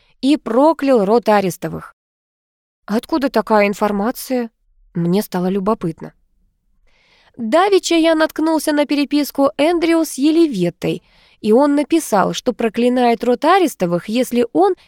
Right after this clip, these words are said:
не породнится с родом Браунов». «Так и знала, что от вашего рода ничего хорошего ждать не стоит», посмотрела я на Марка. «А я и не удивлен, что в вашем роду принято менять мужчин, как перчатки». «Стоп!»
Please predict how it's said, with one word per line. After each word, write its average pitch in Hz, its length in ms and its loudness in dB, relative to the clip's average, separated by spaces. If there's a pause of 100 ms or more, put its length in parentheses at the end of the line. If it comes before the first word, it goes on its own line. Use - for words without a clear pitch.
не 285 140 0
породнится 254 580 -2
с - 100 -12
родом 294 380 2 (180)
Браунов». 208 680 0 (920)
«Так 208 220 -2
и 262 60 0
знала, 247 320 2
что 208 180 -4
от 208 120 -2
вашего 226 420 0
рода 285 260 0
ничего 277 400 -2
хорошего 302 520 0
ждать 269 220 -2
не 311 140 0
стоит», 170 500 -4 (440)
посмотрела 175 540 -4
я 180 200 -4
на 208 140 -2
Марка. 160 400 -8 (1000)
«А 214 140 2
я 269 180 2
и 277 40 2
не 285 100 0
удивлен, 262 500 0
что - 180 -4
в 208 40 -6
вашем 220 300 2
роду 220 240 2
принято 208 360 -2
менять 226 360 2
мужчин, 247 360 -2
как 160 160 -8
перчатки». - 640 -6 (1000)
«Стоп!» 277 540 -2